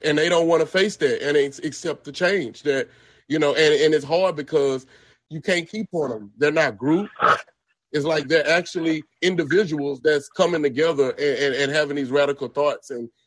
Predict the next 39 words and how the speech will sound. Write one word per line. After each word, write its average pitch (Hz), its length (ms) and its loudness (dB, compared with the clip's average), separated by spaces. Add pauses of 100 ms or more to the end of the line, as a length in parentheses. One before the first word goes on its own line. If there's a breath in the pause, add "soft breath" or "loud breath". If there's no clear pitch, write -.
(160)
and, 147 160 2
and 160 360 0
honestly, 180 560 2 (580 loud breath)
by 170 180 4
them 180 160 0
having, 170 600 0
you 175 140 -2
know, 165 340 2
the 143 260 -2
loophole, 151 640 0
which 156 360 -2
I 151 180 2
always 139 380 2
say 143 160 4
is 127 100 -6
kind 139 180 -6
of 113 100 -12
fu-, 143 200 -8
you 139 160 -8
know, 127 160 -2
fucked 135 320 -6
up 147 200 0 (180)
with 131 240 -2
what 135 180 4
it 123 80 0
is, 143 300 2
is 117 80 -8
that, 127 260 0 (420 loud breath)
you 151 120 2
know, 139 100 4
they 156 140 4
drop 165 280 -2
these 170 160 -6
manifestos 147 720 2
on, 135 200 -2
online 131 580 0
for 131 240 0
a 117 40 -2
reason. 120 380 -4